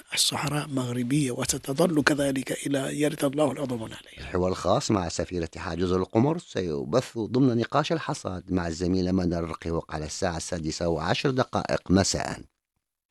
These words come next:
Speaker 2: عن عمر يناهز واحدا وتسعين عاما، توفي مساء أمس الناطق الرسمي باسم القصر الملكي مؤرخ المملكة ومدير القصور الملكية والتشريفات والأوسمة السابق عبد الحق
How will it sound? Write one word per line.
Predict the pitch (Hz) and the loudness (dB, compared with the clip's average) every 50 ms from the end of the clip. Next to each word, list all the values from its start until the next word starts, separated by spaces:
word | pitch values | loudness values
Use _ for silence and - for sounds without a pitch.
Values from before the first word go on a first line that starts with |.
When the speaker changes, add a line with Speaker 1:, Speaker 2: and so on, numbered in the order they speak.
| _ _ _ _ - _ - - _ _ _ - - - - - - - _ - | _ _ _ _ -20 _ -20 -20 _ _ _ -20 -20 -20 -20 -20 -20 -20 _ 2
Speaker 2:
عن | - 135 151 | 6 8 8
عمر | 180 208 202 | 10 10 10
يناهز | 180 165 151 143 143 151 160 160 165 143 120 | 10 10 10 10 10 10 10 8 6 6 4
واحدا | 135 147 151 147 131 135 143 143 131 | 4 4 4 4 4 4 4 6 6
وتسعين | 123 113 - 120 - 110 113 127 123 | 4 4 2 0 0 2 4 6 8
عاما، | 117 123 123 113 104 95 | 10 10 10 10 8 6
توفي | 92 - - 101 123 123 - - 110 101 | 2 0 0 0 0 0 0 0 2 2
مساء | 101 95 - - 107 95 110 | 4 2 2 2 0 2 2
أمس | 120 123 - 110 | 2 2 2 2
الناطق | 101 107 110 - - - - 104 | 0 2 0 0 -2 -4 -2 0
الرسمي | 104 120 - - 104 92 | 0 0 0 0 -2 -2
باسم | 92 92 - 101 | -2 -2 -4 -4
القصر | 98 - - 113 107 - 113 | -4 -2 -2 -2 -2 -2 0
الملكي | 101 107 110 113 104 - - 95 | 0 2 2 2 0 -2 -2 0
مؤرخ | 98 98 90 92 104 104 - - | 0 2 2 2 0 -2 -2 -2
المملكة | 104 101 110 107 98 87 - - 90 | 0 0 2 2 2 0 0 0 2
ومدير | 90 95 95 98 104 110 120 113 | 2 2 2 2 0 0 0 -2
القصور | 95 - - 104 - - 117 113 | -2 -2 -2 -4 -2 -2 -2 0
الملكية | 113 107 107 104 101 98 - 117 113 98 | 2 2 2 2 2 0 -2 0 0 2
والتشريفات | 95 92 - - 101 - - 98 95 - 117 113 104 - | 2 0 0 -2 -6 -4 -4 -4 -2 0 0 0 0 0
والأوسمة | 98 92 - - 98 107 101 - 107 98 98 90 | -2 -4 -2 -2 -2 -2 -2 0 0 2 2 2
السابق | - - - 117 104 104 95 - 98 | 0 0 2 2 2 2 2 2 0
عبد | 98 87 90 | 0 0 0
الحق | 87 - - 101 - | -2 0 0 0 -2